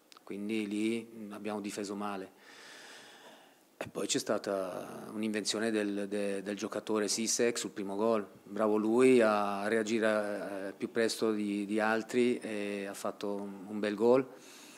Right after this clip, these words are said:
Noi abbiamo anche avuto le nostre opportunità, soprattutto con Guerrero di testa e poi con Sabatini soprattutto nel secondo tempo sul primo palo, che se andava dentro nessuno diceva niente.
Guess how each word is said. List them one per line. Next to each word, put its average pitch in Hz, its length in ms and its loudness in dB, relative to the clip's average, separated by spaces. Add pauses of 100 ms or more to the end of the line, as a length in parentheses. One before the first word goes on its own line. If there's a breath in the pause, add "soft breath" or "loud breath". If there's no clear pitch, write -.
(380 loud breath)
Noi 139 240 10
abbiamo 120 220 10
anche 117 140 2
avuto 113 240 2
le 113 80 6
nostre 113 280 0
opportunità, 113 760 2
soprattutto 113 460 -4
con 104 160 -4
Guerrero 104 360 -2
di 101 140 -6
testa 127 540 2
e 104 120 -6
poi 110 320 2
con 117 180 -2
Sabatini 107 420 -2
soprattutto 104 440 -6
nel 101 100 -4
secondo 104 280 -4
tempo 104 300 -6
sul 101 120 -10
primo 104 220 -8
palo, 110 440 -2
che - 160 -8
se - 120 -6
andava 107 280 0
dentro 110 480 -2
nessuno 104 500 -6
diceva 101 300 -4
niente. 104 500 -10